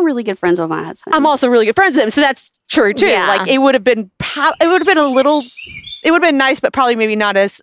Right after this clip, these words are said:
Speaker 2: like, "Oh, uh, thanks," <laughs>
Speaker 1: Yeah.
Speaker 2: if I didn't know him as well. But I mean, I, so, so I'm like, okay, it depends on, there's a lot of factors.
Speaker 1: I know, it's, it's interesting.
Speaker 3: That's, uh,
Speaker 2: Yeah.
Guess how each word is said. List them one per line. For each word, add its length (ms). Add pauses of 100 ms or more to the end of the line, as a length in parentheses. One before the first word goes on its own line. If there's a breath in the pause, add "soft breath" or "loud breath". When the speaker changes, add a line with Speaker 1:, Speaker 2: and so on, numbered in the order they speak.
(140)
Speaker 2:
like, 220
"Oh, 380
uh, 80 (500)
thanks," 460 (100)
<laughs> 100
Speaker 1:
Yeah. 260
Speaker 2:
if 40
I 100
didn't 200
know 160
him 200
as 140
well. 320 (380 loud breath)
But 140
I 60
mean, 160
I, 220 (120)
so, 360
so 140
I'm 80
like, 220 (200)
okay, 260
it 140
depends 360
on, 180
there's 160
a 40
lot 100
of 60
factors. 580
Speaker 1:
I 80
know, 120
it's, 300
it's 180
interesting. 600 (240)
Speaker 3:
That's, 220
uh, 20
Speaker 2:
Yeah. 500